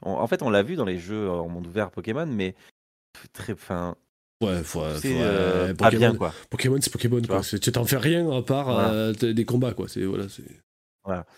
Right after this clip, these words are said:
Speaker 1: Là, là, c'est même plus une question de combat. Donc, il faut i-, aussi imaginer que t'as ta construction de base. Là, comme vous voyez, en fait, j'ai une construction de base. Il y a eu, euh, des Pokémon, des, des pals qui sont arrivés et se sont fait déglinguer. Euh, donc, gestion de base,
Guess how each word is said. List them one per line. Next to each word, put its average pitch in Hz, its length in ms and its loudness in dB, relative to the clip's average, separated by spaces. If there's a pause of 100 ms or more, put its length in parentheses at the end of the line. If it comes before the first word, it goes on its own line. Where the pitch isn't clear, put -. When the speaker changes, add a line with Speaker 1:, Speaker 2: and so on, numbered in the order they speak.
(380)
Speaker 1:
Là, 147 180 8
là, 160 120 8
c'est - 140 -4
même 101 160 0
plus 135 140 -8
une 113 60 -4
question 104 280 -2
de 95 60 -6
combat. 104 300 0
Donc, 92 300 -6
il 110 60 -12
faut 113 180 -2
i-, 107 180 -4
aussi 110 240 -4
imaginer 113 420 0
que 131 100 -10
t'as 110 160 0
ta 98 140 -4
construction 113 480 -10
de 101 60 -6
base. 85 340 -2 (220)
Là, 95 100 -6
comme 101 140 -6
vous 92 100 -6
voyez, 95 220 -2
en 123 80 -2
fait, - 300 -6 (680)
j'ai - 200 -10
une 98 100 -8
construction 92 500 -12
de 92 60 -6
base. 110 260 2
Il 92 40 -4
y - 20 -2
a 87 60 0
eu, 98 180 -2
euh, 92 100 2
des 87 120 -4
Pokémon, 92 400 -6
des, 90 280 -2
des 85 120 -6
pals 107 280 0
qui - 140 -18
sont - 140 -8
arrivés 90 300 -4
et - 20 -8
se - 80 -14
sont 87 100 -12
fait 85 140 -10
déglinguer. 85 440 -6 (680)
Euh, 85 680 -4 (1000)
donc, 104 480 -6
gestion 131 500 0
de 120 60 -2
base, 139 460 4